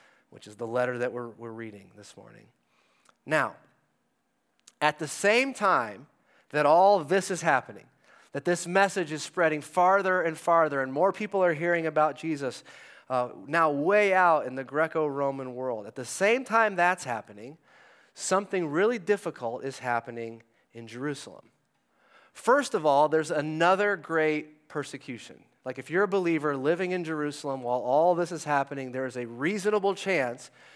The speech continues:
you will experience opposition, persecution, or even be killed because of your association with Jesus.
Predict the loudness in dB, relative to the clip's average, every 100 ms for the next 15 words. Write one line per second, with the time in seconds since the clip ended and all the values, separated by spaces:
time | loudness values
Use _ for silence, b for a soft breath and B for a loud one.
0 | B B -10 -2 0 2 -2 -4 -4 -2
1 | -2 -4 -4 -4 -6 -8 -8 -6 -8 -10
2 | -16 b b -10 -8 -8 -10 -12 -10 -12
3 | -12 -10 -10 -10 -12 -12 -2 0 2 0
4 | -6 B B B B -16 -10 -4 -4 -6
5 | -12 -14 -10 -10 -6 -6 -6 -10 -12 -12
6 | -14 -14 -14 -14 -14 -20 -20 -20